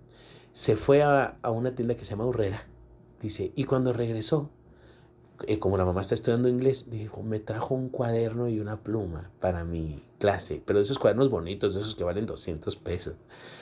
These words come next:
Dice, "Y a mi esposo le trajo una, no sé qué, unas, eh, algo de tomar y de comer, y a su hermana también le trajo un chocolate y le trajo no sé qué". Entonces, se gastó sus doscientos, trescientos pesos <laughs> en todo lo que trajo, dijo,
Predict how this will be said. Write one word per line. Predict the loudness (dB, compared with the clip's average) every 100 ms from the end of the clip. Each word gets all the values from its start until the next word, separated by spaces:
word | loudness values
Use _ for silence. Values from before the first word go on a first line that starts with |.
| -20 -12 -4
Dice, | -2 0
"Y |
a | 0
mi | -2
esposo | -4 -2 -4 0
le | -2 -2
trajo | -4 -6 -6 -4
una, | -4 -4 -6 -8 -8 -10 -12 -12
no | -8
sé | -8 -4
qué, | 2 4 4
unas, | 0 -8 -10 -12 -14 -16 _ -20 -20 -20 -20 -18 -16
eh, | -14 -12 0
algo | 4 6
de | 4
tomar | 2 -4 -4 -2
y |
de | -2 -2
comer, | -6 -2 -2 -4 -12 -20 -20 -4
y |
a | -2
su | 0
hermana | -2 0 0 0
también | 0 0
le | -2
trajo | -2 -6 -6
un |
chocolate | -10 -8 -6 -6 -4 -4
y |
le | -4
trajo | -6 -8
no | -8
sé | -10 -12
qué". | -18
Entonces, | -20 -6 0
se | 4
gastó | 4 4
sus | 2 4
doscientos, | 4 2 -2 -2
trescientos | -2 0 0 0
pesos | 2 0 0 -2 -10 -20 -20 -16
<laughs> | -8 2
en | 4 4 2
todo | 4 8
lo | 8 6
que | 4
trajo, | 4 6
dijo, | 6 4